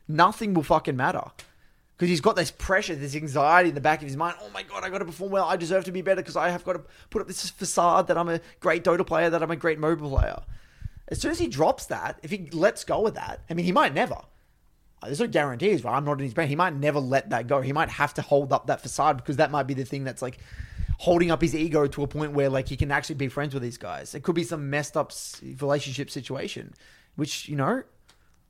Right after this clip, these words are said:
that's a, that's a tough situation.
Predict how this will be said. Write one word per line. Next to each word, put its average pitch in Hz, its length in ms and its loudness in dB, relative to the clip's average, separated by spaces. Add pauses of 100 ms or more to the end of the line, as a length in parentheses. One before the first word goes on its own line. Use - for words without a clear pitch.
(500)
that's 135 240 -6
a, 143 320 4
that's 143 200 -2
a 143 40 -4
tough 143 240 -2
situation. 160 640 -8